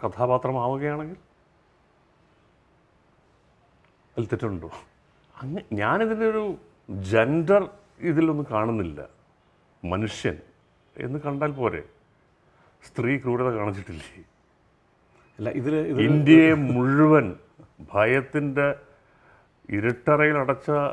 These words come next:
Speaker 1: ഒരു തീരുമാനമെടുത്തത് ഒരു സ്ത്രീ ആയിരുന്നില്ലേ? അപ്പോൾ എവിടെയാണ് ഈ gender ഈക്വാലിറ്റിക്ക് വേണ്ടി? അപ്പോൾ എല്ലാവരും ചേർന്നിട്ട് അവരുടെ കൂടെ നിൽക്കുമായിരുന്നു,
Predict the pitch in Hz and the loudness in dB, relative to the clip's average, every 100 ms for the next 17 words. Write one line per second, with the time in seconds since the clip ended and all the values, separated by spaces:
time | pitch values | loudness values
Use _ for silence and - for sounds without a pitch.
0 | - - - 139 123 120 123 143 143 147 | -8 -20 -8 -4 -2 -2 -2 0 0 0
1 | 135 127 139 135 123 - 131 135 82 80 | -2 -2 -4 -4 -6 -6 -6 -4 -6 -8
2 | 71 67 - _ _ _ _ _ _ _ | -18 -20 -20 _ _ _ _ _ _ _
3 | _ _ _ _ _ _ _ _ 127 120 | _ _ _ _ _ _ _ _ -8 -4
4 | 123 131 120 110 98 113 117 123 113 - | -2 -2 -4 -4 -2 -2 -2 -2 -4 -2
5 | 127 131 123 123 123 120 123 123 - - | 0 0 -4 -8 -8 -8 -12 -14 -20 -20
6 | - - - 139 131 127 131 131 131 117 | -20 -6 -2 2 2 6 6 6 2 0
7 | 120 113 117 107 113 127 139 135 104 101 | -2 -2 -2 0 0 0 0 -2 -2 -4
8 | 98 87 90 85 80 78 | -6 -8 -10 -12 -14 -18